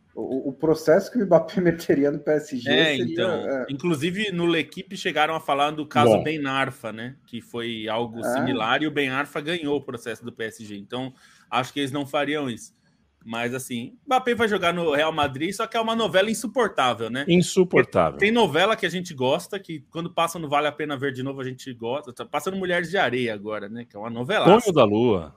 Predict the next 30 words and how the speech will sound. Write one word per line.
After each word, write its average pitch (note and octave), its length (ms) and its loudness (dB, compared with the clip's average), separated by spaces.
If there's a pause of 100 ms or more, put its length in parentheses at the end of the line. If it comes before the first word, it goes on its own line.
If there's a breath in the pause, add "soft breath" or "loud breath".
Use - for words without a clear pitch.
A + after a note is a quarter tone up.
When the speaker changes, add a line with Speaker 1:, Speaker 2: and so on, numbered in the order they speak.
(160)
Speaker 2:
Novelaça, C#3 640 -4
assim. G#2 300 -16
Essas F#3 320 2
novelas C3+ 520 0
boas B2+ 420 0
a B2+ 40 -6
gente E3+ 220 -10
gosta. C3+ 300 -4 (260 soft breath)
Essa A#3+ 260 2
daí G3+ 180 2
já G3 160 2
é F#3+ 60 4
repetida A#3 640 -4
e A3+ 80 -4
já G3 220 4
era C#4 240 2
ruim A3 280 -2
na D#4 140 -4
primeira A3 320 -6
vez, A#2+ 340 -8
né? B2 240 -12
Então, G#3 140 -10
assim, D3 360 -10 (220)
que F4 140 -10
puta F#3+ 460 -2
saco - 360 -2
falar A2+ 280 -6
do A2 140 -10
Mbappé, G#2+ 440 -10
né? B2+ 260 -8